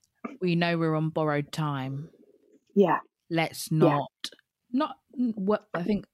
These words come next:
Speaker 1: for lack of a better word, waste, not waste, but let's, let's use the time that we have to make memories together."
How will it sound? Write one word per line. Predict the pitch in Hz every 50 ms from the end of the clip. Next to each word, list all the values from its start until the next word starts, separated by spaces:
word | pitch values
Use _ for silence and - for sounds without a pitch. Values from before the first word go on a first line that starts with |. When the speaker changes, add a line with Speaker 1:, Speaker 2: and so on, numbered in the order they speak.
| - 180 175 - -
Speaker 1:
for | 180
lack | 180 175 165 - 165
of |
a | 165 156
better | 170 151 160
word, | 151 156 156 147 156 156 156
waste, | 165 147 123 131 139 - - -
not | 190 180 156
waste, | 151 156 139 131 131 131 - - - - -
but | 156 143 - - _ - - - - _ _ _
let's, | 170 175 180 180 - - - - - -
let's | 180 180 - - - - -
use | 180 175 165 -
the | - 170
time | 165 - 165 170 165 160 151 147 143
that | 151 - -
we | 156 147 143
have | 139 131 - - 151 135 127 131 131 147 - - - - - _ _ _ _ _ _ _ _ _ _ -
to | - 160
make | 151 147 135 -
memories | 143 147 135 131 123 120 120 120 123 - - -
together." | - - 131 123 127 147 120 113 123